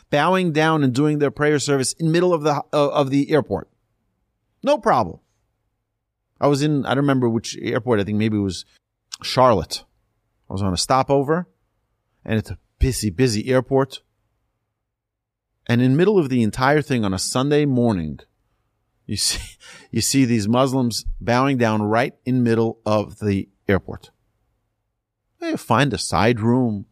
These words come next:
find someplace quiet. No, no, no, right in the middle. And we're gonna shy away?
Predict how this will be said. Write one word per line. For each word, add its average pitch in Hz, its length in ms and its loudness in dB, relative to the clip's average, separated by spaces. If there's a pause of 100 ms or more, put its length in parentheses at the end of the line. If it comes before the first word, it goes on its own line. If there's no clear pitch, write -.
(220)
find 180 420 0
someplace 147 500 0
quiet. 131 340 0
No, 156 160 2
no, 156 120 2
no, 113 80 2
right 120 260 0
in 135 80 -4
the 123 60 2
middle. 95 300 -2 (840)
And 101 240 0
we're 110 260 2
gonna 120 200 -4
shy 101 260 -2
away? 95 380 -4